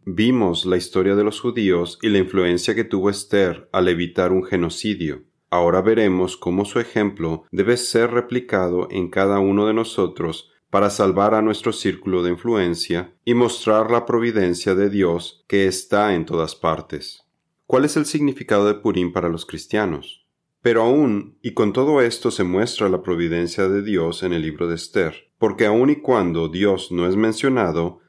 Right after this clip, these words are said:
se muestra cómo el Señor dirigió los eventos para llevar a cabo su voluntad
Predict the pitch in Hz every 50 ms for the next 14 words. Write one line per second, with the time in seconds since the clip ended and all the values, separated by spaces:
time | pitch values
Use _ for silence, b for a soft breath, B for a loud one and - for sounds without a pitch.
0 | b b - - 98 95 95 98 104 123 139 135 - - 82 85 82 85 - _
1 | _ _ - 104 110 131 139 139 - 139 127 120 117 113 110 113 123 123 131 127
2 | - - - 120 123 131 131 127 - 127 107 90 98 95 95 90 - 104 101 -
3 | - - 110 107 107 98 104 95 90 87 87 92 95 - - 92 87 85 92 92
4 | - - 95 98 101 110 113 110 110 - 95 87 90 92 -